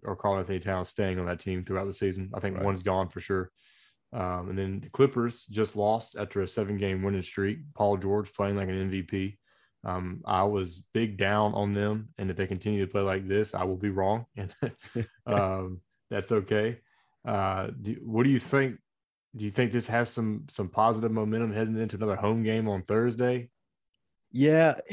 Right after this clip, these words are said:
Speaker 2: So losing to the Clippers, it's not a bad thing, right? I-, if you can come out of this eight and eight,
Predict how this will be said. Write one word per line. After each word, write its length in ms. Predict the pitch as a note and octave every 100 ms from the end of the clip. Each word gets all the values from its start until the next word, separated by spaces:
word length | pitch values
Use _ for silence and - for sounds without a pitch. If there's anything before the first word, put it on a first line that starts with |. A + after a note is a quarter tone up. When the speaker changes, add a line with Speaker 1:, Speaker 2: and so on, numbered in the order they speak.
| E3+
Speaker 2:
So 540 | - F3+ E3+ E3+ - - _
losing 440 | D3+ G3+ B3 C4+ F#3
to 400 | F3+ E3 D3 C3
the 120 | G#2+
Clippers, 760 | - B2 G#2+ F2 E2 - - - _ - _ _
it's 200 | B2+ -
not 200 | D3+ F#3
a 40 | C3
bad 340 | E2 E2 E2
thing, 200 | C#2+ C#2
right? 340 | A#1 D#2+ E2 - _ _ -
I-, 40 |
if 220 | F#2+ A2
you 80 | C#3
can 120 | F#3+
come 200 | D3+ D3
out 100 | B2
of 80 | G#2
this 260 | F#2+ G2 - -
eight 200 | A2+ D2+
and 100 | F#2
eight, 320 | G2 G2